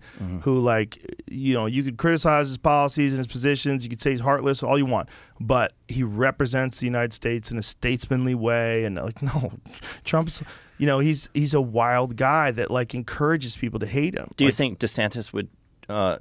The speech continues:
Speaker 1: demand or command more respect from the left in
Speaker 2: The
Speaker 1: those
Speaker 2: left
Speaker 1: shoes?
Speaker 2: still hates him, but they don't hate him the same way they hated Trump.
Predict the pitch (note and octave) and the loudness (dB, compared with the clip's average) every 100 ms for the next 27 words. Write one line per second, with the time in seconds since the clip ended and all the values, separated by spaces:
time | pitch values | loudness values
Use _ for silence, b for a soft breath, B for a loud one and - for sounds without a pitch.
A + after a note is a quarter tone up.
0 | - G2+ G2 G2 G2+ A2 G2+ - G2+ F#2+ | -4 -2 2 2 0 0 -2 -2 0 0
1 | F#2+ F2+ F#2+ F#2+ F2+ - - F#2+ - - | 0 0 -2 0 -4 -4 0 -2 -2 -16
2 | - - - F#2+ E2+ F#2 F2+ - - - | -20 -12 -6 -4 0 2 2 -2 -14 -16
3 | b b b b - A#2+ G#2+ E3 E3 A3+ | b b b b -8 0 4 4 6 4
4 | F#3+ A2 D3+ C#3 B2+ C#3+ - D#3+ D#3+ E3 | 2 2 2 2 2 0 0 0 0 0
5 | C#3 B2+ C3 C#3+ D3 A#2+ D3 C3+ C3 A2 | -2 -2 -2 0 0 2 2 2 0 -2
6 | - B2+ A#2 A2+ G#2 G#2 A2 G#2 - A2+ | -2 -2 0 0 0 -2 -4 -6 -6 -6
7 | F2 - | -6 -10